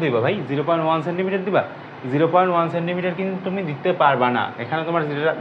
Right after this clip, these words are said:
যেটা দিতে হবে সেটা হচ্ছে তোমার এই যে সেন্টিমিটার এককে তোমার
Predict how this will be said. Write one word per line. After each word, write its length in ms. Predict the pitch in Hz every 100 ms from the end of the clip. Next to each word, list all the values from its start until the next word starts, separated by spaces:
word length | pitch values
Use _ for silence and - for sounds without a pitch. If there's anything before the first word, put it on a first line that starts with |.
| 123
যেটা 160 | 147 156
দিতে 160 | 165 190 151
হবে 160 | 120 185 - - - -
সেটা 160 | 147 143
হচ্ছে 160 | 151 180 175
তোমার 220 | 180 151 160 - - - 185
এই 60 | 208
যে 80 | 190
সেন্টিমিটার 440 | 180 170 180 185 180
এককে 240 | 165 170 180 180
তোমার 180 | 180